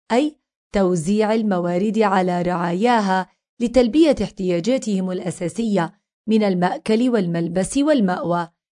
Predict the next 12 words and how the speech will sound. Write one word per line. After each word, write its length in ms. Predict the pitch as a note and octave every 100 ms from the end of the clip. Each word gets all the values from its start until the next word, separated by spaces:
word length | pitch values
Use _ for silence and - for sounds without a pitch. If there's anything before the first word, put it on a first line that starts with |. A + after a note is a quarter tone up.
| _
كذلك 420 | G3 F3 F3 E3+
احتياجات 640 | F#3 - F3+ E3+ E3 F#3 F3+
المجتمع، 640 | F3+ B3+ - A#3+ A#3+ A3+ _ _ _
التعليم 640 | E3+ - F3 F#3+ A#3+ A#3 G#3+ _ _
والأمن 640 | E3+ E3 - B3+ B3 A#3+ A#3+ _ _
والرعاية 560 | G3+ F#3 F3 G3 D4 A3
الصحية 680 | G3 G#3 - G3+ G3 F#3+ F#3+ _ _ -
والكماليات، 960 | F3+ E3+ G3 B3+ C#4+ A3+ F3+ F3+ F3 - _ _ -
بخلاف 460 | B3 C#4 D4 E4+ A#3+
النظام 380 | G3+ F#3 F#3+
الاقتصادي 720 | F3+ F#3 - F3 G3 F3+ F#3+ F3+
الرأسمالي 680 | F#3 F3+ G3 F#3+ D4 B3+